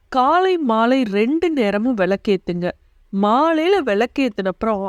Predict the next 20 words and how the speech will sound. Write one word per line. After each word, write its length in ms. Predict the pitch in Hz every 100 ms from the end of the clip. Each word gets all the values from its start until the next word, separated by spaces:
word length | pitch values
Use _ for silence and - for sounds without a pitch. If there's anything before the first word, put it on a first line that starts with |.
| 185
அபசகுணமா 760 | 190 247 320 330 247 202 196 240
எதையும் 420 | 190 180 214 240 220
சொல்லாதீங்க. 520 | 185 180 175 175 180 180 _
பிள்ளைங்கிட்ட 680 | 254 269 285 269 214 226 226
ஏதாவது 460 | 202 185 190 208 233
நம்ம 300 | 214 196 185 - - _ _
நெகட்டிவ் 440 | 202 202 240 269 220
வேர்ட்ஸ் 300 | 202 - 196
எல்லாம் 220 | 185 214 196
யூஸ் 200 | 202 -
பண்ணாதீங்க. 540 | 202 185 180 180 180 180 180 _ _ -
எந்த 480 | 196 208 254 339 403 370
ஒரு 220 | 311 233
வார்த்தையும் 600 | 196 202 - 202 233 330 - _
கரெக்டா 480 | 208 196 _ 277 285 -
என்ன 300 | 196 202 233
சொல்றோம் 480 | 254 240 196 196 226
அப்படிங்கறத 460 | 185 196 226 190 240 202
யோசிச்சு 480 | 226 269 285 - 269
சொல்லுங்க. 440 | 233 190 170 175